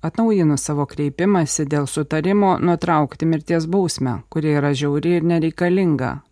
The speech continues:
Per popiežiaus Pranciškaus pontifikatą du tūkstančiai aštuonioliktais metais Katalikų bažnyčios katekizmas buvo peržiūrėtas ir papildytas, kad Evangelijos šviesoje mirties bausmė yra neprimtina,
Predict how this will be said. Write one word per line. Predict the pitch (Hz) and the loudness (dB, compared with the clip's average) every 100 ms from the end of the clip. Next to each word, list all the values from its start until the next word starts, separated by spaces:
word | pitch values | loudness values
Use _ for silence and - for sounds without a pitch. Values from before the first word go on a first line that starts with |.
| _ _ _ | _ _ _
Per | - 147 | -8 -4
popiežiaus | 165 156 160 160 151 | -2 0 0 0 0
Pranciškaus | - 165 165 254 254 175 151 | 0 2 2 0 0 -2 -2
pontifikatą | - 151 147 - 147 190 208 208 185 | 0 -2 -2 -4 -4 -2 0 0 -2
du | 160 | -2
tūkstančiai | 151 147 - 147 139 156 151 | -4 -6 -4 -2 0 0 0
aštuonioliktais | 143 - 151 147 143 135 156 147 151 | -2 -4 0 2 2 0 -4 -4 0
metais | 160 175 180 175 - | 0 0 0 -2 -6
Katalikų | - 190 226 240 202 | -6 0 0 0 0
bažnyčios | 185 160 180 175 160 | 0 2 0 0 -4
katekizmas | - 143 165 143 185 175 175 165 | -4 -6 -4 -2 -2 2 2 2
buvo | 139 139 131 | 0 0 -2
peržiūrėtas | 127 147 170 170 175 165 160 160 | 0 0 0 0 0 0 0 -2
ir | 165 160 | -2 -4
papildytas, | 170 233 233 185 139 - 104 - - - - | -4 -2 0 0 -2 -2 -4 -4 -4 -6 -6
kad | 233 - | -6 -2
Evangelijos | 196 185 180 180 196 175 143 - | 0 4 4 4 4 2 2 -2
šviesoje | - 156 143 147 143 165 | -4 -2 -2 0 0 2
mirties | 170 139 147 | 0 0 -2
bausmė | 135 143 143 160 175 170 | 0 -2 0 0 2 2
yra | 165 | 2
neprimtina, | 165 175 180 180 170 190 202 214 143 | 2 2 0 0 0 0 2 2 0